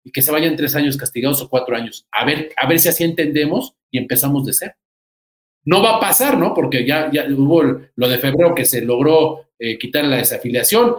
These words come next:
y ahorita que van a ir. Pero creo que es lo que, lo que le hubiera po-, lo mejor, no lo mejor, quizá es algo bueno que le hubiera podido pasar al básquetbol mexicano porque tiene, hubieras tenido que empezar de cero.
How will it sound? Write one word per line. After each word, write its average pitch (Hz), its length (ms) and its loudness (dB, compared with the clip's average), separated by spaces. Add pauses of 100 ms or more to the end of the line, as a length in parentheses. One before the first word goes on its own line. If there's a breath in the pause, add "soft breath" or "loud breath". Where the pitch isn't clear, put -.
(120)
y 131 60 0
ahorita 147 340 2
que 139 80 -2
van 135 200 2
a 131 40 2
ir. 123 220 -4 (260)
Pero 160 220 2
creo 202 180 4
que 220 140 0
es 214 80 0
lo 226 140 2
que, 170 400 2
lo 139 260 4
que 160 80 2
le 156 80 4
hubiera 208 320 4
po-, 175 220 0
lo 160 180 2
mejor, 262 600 0
no 214 160 4
lo 311 100 4
mejor, 180 540 2 (260)
quizá 220 420 2
es 214 300 -2 (960)
algo 233 440 4
bueno 226 440 4
que 190 100 0
le 165 40 4
hubiera 185 240 2
podido 170 300 4
pasar 147 220 -2
al 147 100 -2
básquetbol 143 400 0
mexicano 160 420 -4
porque 135 240 -4
tiene, 147 320 2
hubieras 196 240 2
tenido 175 240 0
que 180 80 -6
empezar 160 400 -2
de 123 100 -8
cero. - 240 -4